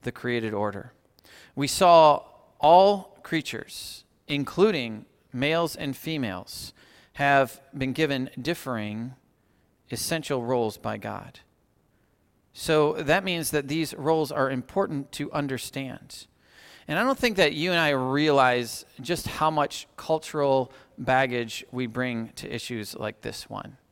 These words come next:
We look at our society, and then we look at statements that Paul makes, like in First Timothy two, that says, "I do not permit a woman to teach or exercise authority over a man." And we think to ourselves, "This cannot mean,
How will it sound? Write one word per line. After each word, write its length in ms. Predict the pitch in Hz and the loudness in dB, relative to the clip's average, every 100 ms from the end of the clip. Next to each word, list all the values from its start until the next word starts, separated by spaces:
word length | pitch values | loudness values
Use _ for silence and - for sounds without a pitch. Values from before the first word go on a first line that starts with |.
| _ _ _ _ - - | _ _ _ _ -20 -16
We 280 | 143 180 170 | -2 0 0
look 260 | 170 180 208 | 2 2 4
at 80 | 180 | 6
our 100 | 165 | 4
society, 800 | - 143 156 143 139 139 165 180 _ - - - | 2 0 4 6 4 0 -6 -10 _ -20 -20 -10
and 120 | 156 | -2
then 80 | 170 | 0
we 100 | 190 | 4
look 160 | 180 208 | 4 4
at 120 | 214 | 2
statements 840 | - - 190 196 175 151 147 - - | -2 2 2 2 -2 -2 -2 -6 -4
that 240 | 151 151 | 2 2
Paul 240 | - 165 165 | 4 4 6
makes, 360 | 156 151 - | 4 2 0
like 240 | 151 147 135 | 4 4 4
in 160 | 160 | -4
First 280 | 143 151 135 | -2 -2 -2
Timothy 320 | 151 135 131 | -4 -4 -4
two, 420 | 120 - 117 127 139 | -6 -4 -2 0 -2
that 140 | 131 | -4
says, 200 | - 120 | -6 -6
"I 80 | 123 | -6
do 140 | 127 | -4
not 220 | 127 127 | -4 -4
permit 220 | - 131 123 | -6 -4 -2
a 40 | |
woman 320 | 123 131 131 | 0 0 -2
to 140 | 127 123 | -4 -8
teach 300 | - 135 135 | -6 -8 -4
or 80 | 123 | -4
exercise 440 | - 123 143 120 | -4 -6 -4 -4
authority 380 | 123 139 127 120 | -4 -4 -4 -4
over 120 | 117 | -4
a 40 | |
man." 380 | 117 113 120 143 - - - - - | -4 -4 -4 -6 -10 -20 -20 -16 -6
And 120 | 156 | -4
we 80 | 160 | -2
think 200 | 220 226 | -2 2
to 80 | 180 | 4
ourselves, 520 | 151 156 151 139 - - - _ | 4 4 4 2 -6 -16 -20 _
"This 220 | 180 190 | -8 -6
cannot 600 | - 196 170 180 214 - | -6 -4 0 4 4 2
mean, 520 | 180 202 180 147 147 | -4 -4 -4 -4 -6